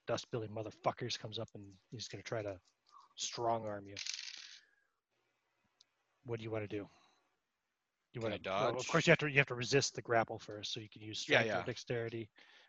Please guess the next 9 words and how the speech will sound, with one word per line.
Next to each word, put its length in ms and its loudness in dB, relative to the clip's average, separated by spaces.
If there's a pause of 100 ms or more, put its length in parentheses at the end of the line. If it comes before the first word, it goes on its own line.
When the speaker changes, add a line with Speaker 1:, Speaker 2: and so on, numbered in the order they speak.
(120)
Speaker 1:
I 40 -8
think. 460 -10 (580)
Speaker 2:
I'll 80 -6
use 340 -2
dexterity 800 -2 (440)
for 80 4
Speaker 1:
Roll 100 2
it. 60 -10
Speaker 2:
that 340 2